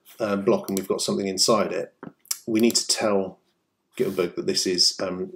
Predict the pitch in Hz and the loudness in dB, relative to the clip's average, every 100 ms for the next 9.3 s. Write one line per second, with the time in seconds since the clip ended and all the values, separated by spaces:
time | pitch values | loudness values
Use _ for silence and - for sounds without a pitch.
0 | - - 139 98 - 139 107 92 90 - | -16 -2 0 2 4 6 6 2 0 -2
1 | 98 - - - 117 - 87 98 - - | -2 -4 -6 0 0 0 -4 -4 -6 -8
2 | - - - _ _ _ _ 95 92 90 | -20 -20 -20 _ _ _ _ -4 -2 -4
3 | - - - - - 123 120 117 107 104 | -10 -20 -14 -2 6 8 8 4 0 0
4 | 98 98 - - - 95 95 92 - _ | -2 -4 -10 -14 -6 -2 -2 -4 -8 _
5 | _ _ _ _ - 98 - 127 98 98 | _ _ _ _ -14 -6 4 6 6 2
6 | 98 95 - 95 90 92 95 113 117 104 | -2 -4 -2 -2 -2 -2 0 2 2 2
7 | 104 98 - - 107 101 - - 120 98 | 2 0 0 -4 -2 0 -2 0 2 2
8 | 85 - 87 87 - - - 92 87 95 | 0 -2 -4 -4 -8 -10 -6 -4 -2 0
9 | 95 80 80 | 0 0 -6